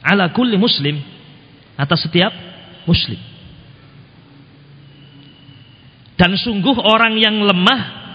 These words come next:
kalau dia tidak berusaha untuk mencari dan memperbanyak warisan ini, dalam keadaan Rasul sallallahu alaihi wasallam pernah mengatakan,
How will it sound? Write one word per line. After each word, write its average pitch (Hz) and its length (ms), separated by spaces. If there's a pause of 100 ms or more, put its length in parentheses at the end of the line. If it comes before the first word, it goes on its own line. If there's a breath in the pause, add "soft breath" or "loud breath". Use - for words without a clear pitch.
(720 loud breath)
kalau 208 240
dia 277 140
tidak 208 180
berusaha 240 560
untuk 233 240
mencari 233 720
dan 240 160
memperbanyak 233 800
warisan 254 500
ini, 220 320 (320 loud breath)
dalam 233 240
keadaan 247 400
Rasul 247 400
sallallahu 240 560
alaihi 233 240
wasallam 247 400
pernah 254 240
mengatakan, 233 640